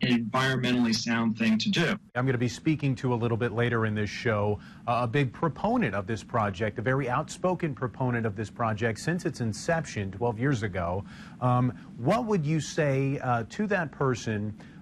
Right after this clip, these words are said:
Speaker 2: um, your advice to them, and, uh, in-, anything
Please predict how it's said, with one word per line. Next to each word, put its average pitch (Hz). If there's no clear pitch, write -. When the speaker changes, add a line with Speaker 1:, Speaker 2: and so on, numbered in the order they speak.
Speaker 2:
um, 117
your 156
advice 143
to 175
them, 151
and, 127
uh, 127
in-, 165
anything 160